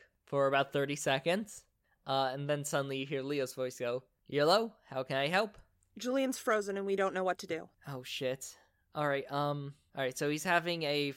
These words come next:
Speaker 1: flashback. All right, everyone give him room. Uh, make sure you're not too close to him in case he has a bit of a fight response.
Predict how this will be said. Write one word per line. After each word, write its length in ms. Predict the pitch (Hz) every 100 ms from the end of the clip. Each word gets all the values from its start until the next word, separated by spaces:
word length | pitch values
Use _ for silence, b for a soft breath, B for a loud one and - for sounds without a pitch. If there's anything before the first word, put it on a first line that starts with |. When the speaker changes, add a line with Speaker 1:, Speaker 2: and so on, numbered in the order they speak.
| -
Speaker 1:
flashback. 540 | 143 127 - 127 139 - _ _ _ -
All 60 |
right, 160 | 135 120
everyone 400 | 156 170 202 196
give 160 | 165 175
him 220 | 196 185
room. 360 | 147 131 135 156 _ _ _ _ -
Uh, 180 | 131 131
make 180 | 143 143
sure 120 | 156
you're 100 | 143
not 180 | 143 143
too 120 | 156
close 280 | - 151 143
to 60 | 147
him 140 | 143
in 100 | 143
case 360 | 135 151 131 -
he 280 | 139 135 127 _ -
has 240 | 135 131
a 60 | 139
bit 140 | 143
of 100 | 135
a 80 | 131
fight 360 | - 156 131 127
response. 680 | 131 - 139 139 156 -